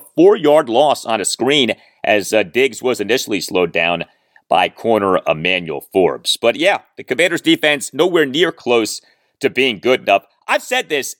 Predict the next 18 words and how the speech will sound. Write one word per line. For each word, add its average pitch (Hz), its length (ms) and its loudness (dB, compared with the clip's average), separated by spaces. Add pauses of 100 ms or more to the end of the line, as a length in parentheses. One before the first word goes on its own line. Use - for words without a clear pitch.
(140)
dominant 240 500 -2
defense 110 640 0
in 107 160 -4
today's 104 560 -2
N 101 160 -2
F 92 180 -2
L 95 220 4
basically 95 720 -2 (200)
doesn't 247 300 0
happen. 127 420 -4 (180)
Uh, 104 260 2
even 226 280 -2
good 127 240 0
defenses 95 760 -2
give 104 260 -2
stuff 92 380 0
up, 107 300 2
and 92 160 -4